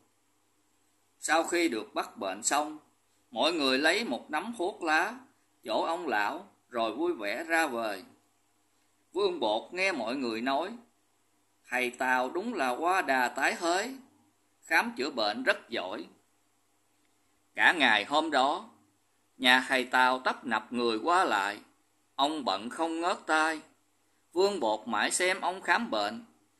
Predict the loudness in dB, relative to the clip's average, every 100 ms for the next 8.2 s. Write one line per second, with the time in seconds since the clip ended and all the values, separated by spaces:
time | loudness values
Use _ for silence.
0 | _ _ -2 2 2 2 0 -2 -2 2
1 | 2 0 0 0 0 -4 -4 0 0 -4
2 | -16 _ _ _ _ _ _ _ _ _
3 | _ _ _ _ _ _ -2 0 0 0
4 | 0 0 -4 -12 _ _ _ 0 4 4
5 | 2 0 -2 -4 0 2 2 2 0 0
6 | -2 -4 -6 _ _ _ _ _ _ -8
7 | -2 -2 2 4 4 2 -2 -4 -2 0
8 | -2